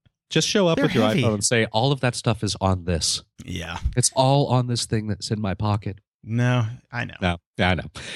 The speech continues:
Speaker 1: Anyways, uh, the other thing that is kind of interesting and not really music related, but sort of, 'cause I've gone to a number of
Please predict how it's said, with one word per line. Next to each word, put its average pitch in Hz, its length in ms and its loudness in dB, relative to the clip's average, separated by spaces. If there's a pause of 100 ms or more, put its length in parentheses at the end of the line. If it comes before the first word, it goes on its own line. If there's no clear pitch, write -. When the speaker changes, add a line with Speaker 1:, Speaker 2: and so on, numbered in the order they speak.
(120)
Speaker 1:
Anyways, 135 420 4
uh, 131 280 4
the 135 200 0
other 220 240 0
thing 120 360 -4
that 104 240 -4
is 107 160 -6
kind 113 200 -2
of 101 80 -4
interesting 107 600 0
and 98 220 -2 (200)
not 220 240 0
really 202 260 2
music 147 380 0
related, 147 300 4
but 135 160 0
sort 123 320 2
of, 95 120 2
'cause 101 140 0
I've 113 160 2
gone 117 220 4
to 113 160 2
a - 20 0
number 101 420 4
of 90 360 0